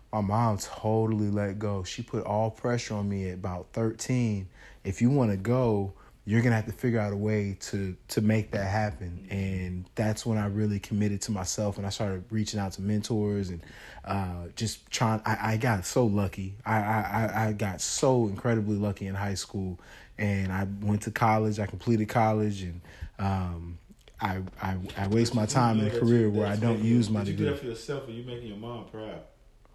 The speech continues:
Speaker 1: Well, that's my, the point of the show, right? Um, I wanted to go to college, but the way that my mother engineered me, she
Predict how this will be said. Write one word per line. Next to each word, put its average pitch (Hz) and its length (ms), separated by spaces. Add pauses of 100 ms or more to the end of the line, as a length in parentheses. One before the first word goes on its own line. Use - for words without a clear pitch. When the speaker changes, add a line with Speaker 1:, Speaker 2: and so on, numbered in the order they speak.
(140)
Speaker 1:
Well, 143 140
that's 131 220
my, 120 120
the 110 120
point 113 220
of 110 40
the 110 60
show, 147 220
right? 110 280 (380)
Um, 98 580 (880)
I 160 280
wanted 135 340
to 117 60
go 117 160
to 107 80
college, 107 680
but 104 420 (440)
the 110 100
way 117 320
that 117 100
my 110 180
mother 107 640 (220)
engineered 107 600
me, 90 300 (380)
she 113 560